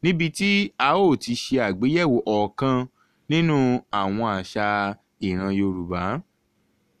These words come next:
Kó tó dìgbà náà, n ò ní yé máa sọ wípé bí ẹ̀yin bá ní ìbéèrè kan tàbí ẹ ní ohun kan tẹ́ fẹ́ sọ, pàápàá jùlọ lórí ẹ̀kọ́ tòní, lórí ìfáàrà tòní,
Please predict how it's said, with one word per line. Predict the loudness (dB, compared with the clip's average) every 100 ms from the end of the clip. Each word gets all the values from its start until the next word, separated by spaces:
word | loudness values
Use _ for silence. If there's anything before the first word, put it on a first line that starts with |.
| _ -20 -10
Kó | -2 0
tó | 2
dìgbà | 2 0 -2
náà, | 0 0 -2 -4 _ _ _ _ _ _ _ _ _ 0
n |
ò | 2 4
ní | 4 4
yé | 4
máa | 2 0
sọ | -2 -2
wípé | 0 0 0
bí | 2 2
ẹ̀yin | 2 2
bá | 2 0
ní | 0
ìbéèrè | 0 0 0 0
kan | -2 -6 -8 _ _ _
tàbí | -2 0 2
ẹ | 2
ní | 2
ohun | 0 -2
kan | -2
tẹ́ | 0 -2
fẹ́ | -2 -4
sọ, | -2 -6 -6 _ _ _ -2
pàápàá | 0 0 -2
jùlọ | 0 0 0
lórí | 0 0
ẹ̀kọ́ | 0 -2 -2 -2
tòní, | 0 -2 -2 -4 -6 _ _ -2
lórí | 0 2
ìfáàrà | 0 0 0 0 -2
tòní, | -4 -6 -6